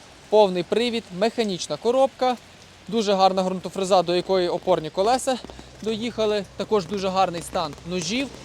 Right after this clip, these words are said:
і є боковий плаваючий нівелір з блоком, а це в таких маленьких тракторцях велика рідкість. Актуальна вартість такого тракторця — чотири тисячі вісімсот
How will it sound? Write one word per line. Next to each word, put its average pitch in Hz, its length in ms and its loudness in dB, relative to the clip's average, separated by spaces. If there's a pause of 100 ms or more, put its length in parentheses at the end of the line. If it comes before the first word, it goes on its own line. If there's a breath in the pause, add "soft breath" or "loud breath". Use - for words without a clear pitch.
і 196 100 -2
є 196 240 4
боковий 208 600 2
плаваючий 208 600 2
нівелір 196 540 -2 (300)
з 151 80 -8
блоком, 208 640 2
а 175 100 4
це 226 180 4
в 226 40 2
таких 226 240 -2
маленьких 214 360 0
тракторцях 202 600 0
велика 214 400 2
рідкість. 180 520 -2 (420 loud breath)
Актуальна 233 440 6
вартість 220 340 4
такого 220 220 2
тракторця — 208 480 0
чотири 220 340 0
тисячі 220 380 -4
вісімсот 208 720 0